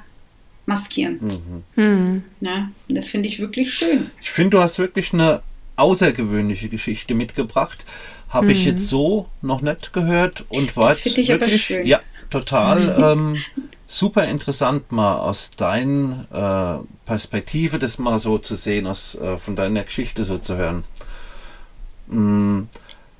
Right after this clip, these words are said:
Speaker 1: Ja.
Speaker 2: hast du
Speaker 3: Total.
Speaker 2: noch was, wo du sagst, das hätten wir auf jeden Fall noch mal ansprechen wollen sollen?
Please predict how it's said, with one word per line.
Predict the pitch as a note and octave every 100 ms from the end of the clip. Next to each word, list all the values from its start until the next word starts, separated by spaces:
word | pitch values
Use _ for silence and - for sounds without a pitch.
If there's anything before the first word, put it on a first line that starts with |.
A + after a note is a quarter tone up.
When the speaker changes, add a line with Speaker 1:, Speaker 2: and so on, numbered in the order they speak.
| _ -
Speaker 1:
Ja. | -
Speaker 2:
hast | - C#3 F#3
du | D3
Speaker 3:
Total. |
Speaker 2:
noch | D3 C#3
was, | C#3+ -
wo | C3 B2
du | A#2+
sagst, | A2+ A#2+ A#2+ - -
das | A2+ -
hätten | A#2 - A#2+
wir | A2+ A2 G#2+ G#2 -
auf | G2+ -
jeden | A2+ C3+ C#3
Fall | B2+
noch | A#2+
mal | A2+ -
ansprechen | F#3+ G#3+ - E3 F3+ D#3+ D3+
wollen | C3 C#3+ D3+ D3+
sollen? | C#3 D3 D#3 D#3+ E3